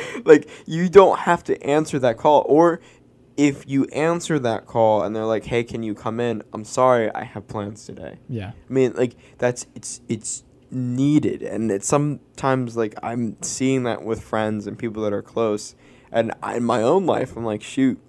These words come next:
Speaker 1: I'm not saying no." Like,
Speaker 2: Yeah.
Speaker 1: I'm not looking at something, I'm like,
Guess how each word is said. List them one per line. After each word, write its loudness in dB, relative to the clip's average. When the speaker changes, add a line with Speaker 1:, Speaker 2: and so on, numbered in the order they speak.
Speaker 1:
I'm -8
not -14
saying -8
no." -10
Like, 2
Speaker 2:
Yeah. 2
Speaker 1:
I'm 0
not -4
looking 2
at -2
something, -4
I'm -4
like, -6